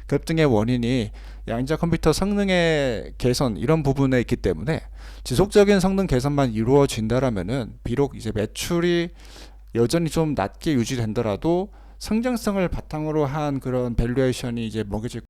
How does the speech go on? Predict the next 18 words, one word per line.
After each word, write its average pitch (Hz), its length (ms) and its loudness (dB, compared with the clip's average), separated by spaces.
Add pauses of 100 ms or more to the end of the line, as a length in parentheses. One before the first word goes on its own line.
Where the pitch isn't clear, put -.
거라고 101 160 -6
생각하고 107 640 -6
사십 - 300 -12
달러까지는 120 520 -4
가지 104 240 -4
않겠는가라고 104 1400 -2
말씀을 104 400 -4
드립니다. 127 480 0 (760)
다음으로는 196 1040 4
큐씨아이, 180 760 0
퀀텀 196 360 -2
컴퓨팅에 147 880 -2
대해서 131 260 -2
말씀을 113 380 -2
드리는데요. 110 680 -2 (120)
또 254 200 0
주식이 143 340 -6
올랐더라고요. 117 840 -2